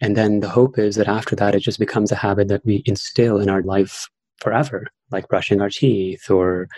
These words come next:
learning how to play an instrument or learning how to cook.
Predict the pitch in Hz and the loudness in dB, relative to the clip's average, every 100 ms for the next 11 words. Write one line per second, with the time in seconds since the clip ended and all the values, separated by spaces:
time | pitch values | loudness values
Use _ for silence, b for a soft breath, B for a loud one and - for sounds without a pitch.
0 | B B 90 95 101 104 101 - 110 110 | B B -4 0 0 2 0 2 2 2
1 | 117 - 101 92 90 92 101 110 123 - | 0 -2 -2 -2 0 2 2 0 -2 0
2 | - 139 - | 2 0 -2